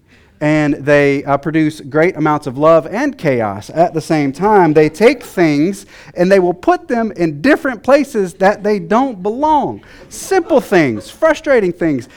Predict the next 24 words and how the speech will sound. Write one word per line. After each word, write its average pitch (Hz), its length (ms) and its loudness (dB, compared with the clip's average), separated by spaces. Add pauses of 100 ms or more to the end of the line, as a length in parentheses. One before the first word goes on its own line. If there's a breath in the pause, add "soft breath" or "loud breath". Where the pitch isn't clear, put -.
(160 loud breath)
They 226 220 6
will 302 160 4
brush 202 380 2
their 247 220 2
teeth, 220 440 -4
take 233 260 2
the 269 60 -10
cap 208 400 4
off 254 260 6
the 254 60 -12
toothpaste, 185 580 -2
set 285 200 2
the 254 40 -18
toothpaste 202 720 -4
and 320 240 0
the 339 60 -4
cap 285 400 2
next 277 460 0
to 170 220 -2
it, 143 300 0
and 214 160 -2
then 202 180 0
walk 160 300 4
away. 311 560 -2